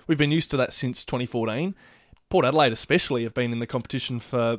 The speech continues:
eons. They've been, they're one of the, the stalwart teams. So for them to not be included as well as the Crows in the sort of decision making, and I don't care if the vote ended up being eight two that the two A F L clubs wanted to have their subs allowed to play and the o-, other eight don't,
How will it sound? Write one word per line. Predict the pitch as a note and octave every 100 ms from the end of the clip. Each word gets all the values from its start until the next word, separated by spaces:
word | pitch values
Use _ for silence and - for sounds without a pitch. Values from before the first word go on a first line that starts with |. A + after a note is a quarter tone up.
| -
eons. | D#3+ D3+ D#2+ - -
They've | C3+
been, | C3 B2+
they're | C#3 A#2+
one | - C3 C3+
of | B2
the, | A#2+ B2
the | - B2+
stalwart | - E3 G3+ D#3+
teams. | - A#2 A2 - - - - -
So | G3 F3+ F#3
for | - F3+
them | A3+ A#3+
to | F#3
not | C#3+ -
be | C#3 B2+
included | A#2+ B2+ C3 B2 -
as | C3 A#2
well | C3
as | B2+
the | -
Crows | - B2+ C3 B2+ B2+
in | B2 A#2+ - -
the | C#3
sort | - D3
of | C3
decision | A#2+ - B2+ C3+
making, | A#2+ B2 - A#2
and | B2+ B2+ - -
I | -
don't | G3 D3
care | D3+ A#2+
if |
the | D3
vote | B2+ B2+
ended | B2+ B2
up | A#2+
being | B2 B2 B2
eight | B2 -
two | D3+ D3+ A2+
that | B2+
the |
two | - C#3
A | A#2+
F | A#2
L | A#2+
clubs | - A#2+ A2+ B2+
wanted | B2+ A#2+ - - - -
to | C3+
have | C3
their | A#2
subs | A2+ C3+ A#2 B2
allowed | A#2+ A#2+ A#2+ -
to | -
play | - C3+ B2+ B2+ B2
and | C3 B2
the | A#2+
o-, | A#2+
other | C3+ B2+ A#2+
eight | A#2+ -
don't, | D#3 A2+ A2+